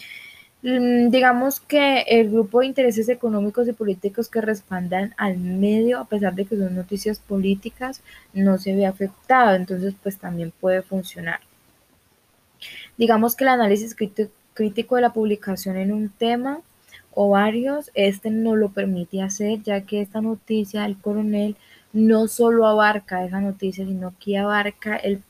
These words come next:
debate que hay ahorita de eliminar la yep. Entonces, pues, es muy, muy, muy, muy interesante.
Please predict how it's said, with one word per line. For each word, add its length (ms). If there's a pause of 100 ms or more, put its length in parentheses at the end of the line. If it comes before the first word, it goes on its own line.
debate 580
que 180
hay 180
ahorita 420
de 80
eliminar 440
la 160 (100)
yep. 220 (600)
Entonces, 800 (140)
pues, 340
es 420
muy, 520
muy, 300
muy, 260
muy 300
interesante. 720